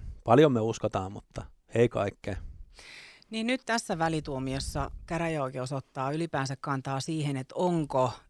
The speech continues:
Speaker 2: ylipäätään oikeutta epidemiakorvauksiin. Ja sit jos oikeus katsoo, että osa tai kaikki vaatum-, vaatimuksista on korvattavia, niin sen jälkeen tietysti alkaa kaikenlainen vahinkotapahtuma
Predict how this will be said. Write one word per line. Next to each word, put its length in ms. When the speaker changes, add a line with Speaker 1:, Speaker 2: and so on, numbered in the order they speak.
Speaker 2:
ylipäätään 840
oikeutta 600
epidemiakorvauksiin. 1500
Ja 100
sit 180
jos 140
oikeus 680
katsoo, 440
että 200
osa 280
tai 200
kaikki 380
vaatum-, 420
vaatimuksista 800
on 280
korvattavia, 840
niin 300
sen 200
jälkeen 340
tietysti 600
alkaa 420
kaikenlainen 840
vahinkotapahtuma 1120